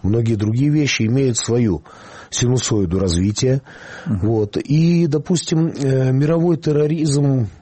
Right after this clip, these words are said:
Speaker 1: конечно, щас популярное выражение, да, но терроризм-то был всегда, когда те или иные регионы оказывались перед,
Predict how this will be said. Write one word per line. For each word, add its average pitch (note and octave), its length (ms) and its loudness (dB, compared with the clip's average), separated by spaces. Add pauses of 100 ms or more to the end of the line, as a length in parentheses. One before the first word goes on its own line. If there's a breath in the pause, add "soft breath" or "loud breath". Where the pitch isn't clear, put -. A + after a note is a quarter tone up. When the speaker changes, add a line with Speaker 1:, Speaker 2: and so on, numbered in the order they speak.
(140)
Speaker 1:
конечно, B2 400 0
щас B2 240 -2
популярное C3+ 600 0
выражение, E2 580 -2
да, A#2 220 0 (420 loud breath)
но A#2 80 -2
терроризм-то F3 640 0
был F3 180 2
всегда, D#3 420 0
когда G2+ 300 -2
те D3 240 0
или C3 140 2
иные B2 340 2
регионы B2 640 0 (280 loud breath)
оказывались C#3 840 0
перед, C3 500 0